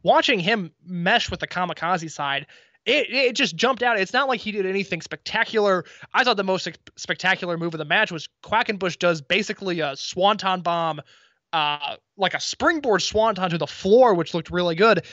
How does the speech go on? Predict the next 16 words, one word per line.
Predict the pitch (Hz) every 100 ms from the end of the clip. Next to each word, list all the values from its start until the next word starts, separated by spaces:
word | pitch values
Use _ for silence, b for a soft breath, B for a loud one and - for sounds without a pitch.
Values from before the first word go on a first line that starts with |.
| B B
Jigsaw | 147 311 302 269 254
just | 196 196
sorta | 208 185
does | 156 202 202
his | 202 -
normal | 190 165
stuff, | - 240
but | -
he | 170
does | 220 247
it | 170
in |
such | 165 -
a | 156
crisp | - - 240 240 -
way. | 151 214 202 156